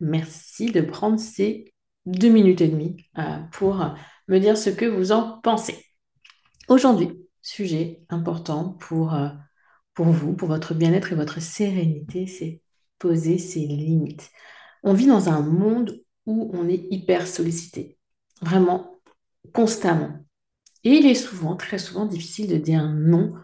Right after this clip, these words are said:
sans se sentir coupable ou anxieuse. Ça, c'est pas forcément le monde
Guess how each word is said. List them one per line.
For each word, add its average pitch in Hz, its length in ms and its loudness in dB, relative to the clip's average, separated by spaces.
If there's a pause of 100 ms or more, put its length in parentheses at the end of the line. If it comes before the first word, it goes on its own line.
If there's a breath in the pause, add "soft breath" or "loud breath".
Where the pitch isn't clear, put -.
(480 loud breath)
sans 202 280 -2
se 185 100 -6
sentir 170 480 -4
coupable 185 460 -2
ou 165 40 0
anxieuse. - 360 -6 (180)
Ça, 302 240 2
c'est 320 140 2
pas 262 140 4
forcément 226 420 0
le 196 140 4
monde 196 420 2